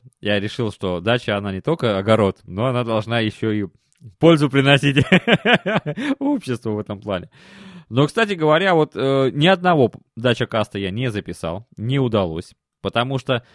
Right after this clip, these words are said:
либо работаешь, либо чего-то делаешь вечером, вот упало все. А как у тебя? Вот ты, я знаю, уходил на летний отпуск, тогда мы еще с тобой списывались, это было июнь, по-моему, да?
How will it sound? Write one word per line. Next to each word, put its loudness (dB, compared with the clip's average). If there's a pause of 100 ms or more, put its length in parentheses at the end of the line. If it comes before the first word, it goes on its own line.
(160)
либо 0
работаешь, -2
либо -6
чего-то -4
делаешь -6
вечером, -10
вот -18 (840)
упало -2
все. -4 (480)
А 4 (280)
как 0
у -2
тебя? 2
Вот -2
ты, -2
я -2
знаю, -2
уходил -2
на -2
летний -4
отпуск, -4 (280)
тогда -4
мы -8
еще -10
с -14
тобой -6
списывались, -8
это -10
было -6 (920)
июнь, -4 (100)
по-моему, -4
да? -4